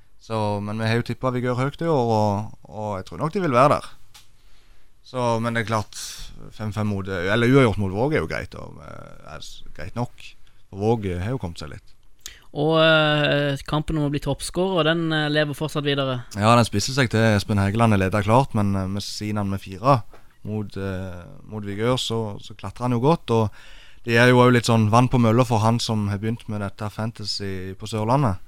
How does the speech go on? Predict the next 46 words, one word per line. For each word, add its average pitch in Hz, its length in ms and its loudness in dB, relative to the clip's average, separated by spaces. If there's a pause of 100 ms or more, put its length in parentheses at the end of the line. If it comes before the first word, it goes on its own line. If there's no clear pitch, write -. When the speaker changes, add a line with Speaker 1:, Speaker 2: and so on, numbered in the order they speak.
(160)
Speaker 2:
Ja, 196 300 2 (320)
det, 170 320 4
det 170 80 2
er 214 60 6
jo 226 100 2
et 147 140 2
spennende 135 340 -2
prosjekt. - 580 -8
Speaker 1:
Ja, 120 260 4 (120)
det, 113 420 4
det 107 60 -6
er 117 80 4
jo 110 60 2
ikke 139 140 -2
startet 107 440 -4
helt 101 160 0
ennå, 101 240 -2
men 117 120 2
han 104 120 2
har 107 60 2
i - 20 2
hvert 104 140 0
fall 101 80 -6
begynt 98 160 -4
å - 20 -10
tvitre 95 320 -6
litt 123 160 0
om, 95 180 -4
eh, 92 140 -8
mål 107 220 -2
og - 80 0
assist, - 300 -2
og 95 200 -6
hvor 110 140 -8
mange 104 200 -2
poeng 101 340 -6
spillerne 95 440 -10
ville 92 160 -10
fått 113 240 -12
for - 160 -16
de 95 120 -12 (440)
prestasjonene 110 520 0
de 98 120 0
har 110 140 0
gjort, - 100 -12
så 104 220 -4